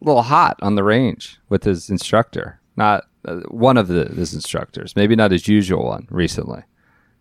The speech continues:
And seemed, eh, lost is probably too strong a word, but, like, really searching, searching and getting worked up with his coach. I, I'm su-, surprised.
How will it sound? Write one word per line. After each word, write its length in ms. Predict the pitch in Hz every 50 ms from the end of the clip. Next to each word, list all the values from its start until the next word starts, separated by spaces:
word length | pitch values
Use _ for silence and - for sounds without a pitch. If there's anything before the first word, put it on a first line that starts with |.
| _ _ -
And 200 | - 107 101 92
seemed, 400 | - - 123 120 117 117 107 107 107
eh, 640 | 101 - _ _ _ - 523 480 466 440 427 392 -
lost 380 | - 160 147 131 123 123 - -
is 100 | 135 -
probably 260 | - 143 117 104 104
too 160 | - - 107
strong 300 | 95 - - 107 95 90
a 60 | 87
word, 320 | 85 90 90 85 101 151 156
but, 160 | 117 113 110
like, 180 | 113 110 107 110
really 240 | 113 120 123 117
searching, 560 | 107 - - 127 117 113 - - - - - - _ _ _ _
searching 460 | - - 120 117 110 - - 82 78
and 100 | 82 82
getting 400 | 90 104 104 98 98 95 95 101
worked 320 | 95 104 107 101 _ - 113
up 260 | 101 87 - _ -
with 160 | 90 - -
his 360 | - - 92 90 82 - - _ _ _ _ _ _ _ _ -
coach. 320 | 135 147 156 - - - -
I, 140 | - 98 104 - - 107 107
I'm 180 | 104 107 104 95
su-, 340 | - - - - - 135
surprised. 680 | 123 - - - 139 - 170 165 165 139 - - -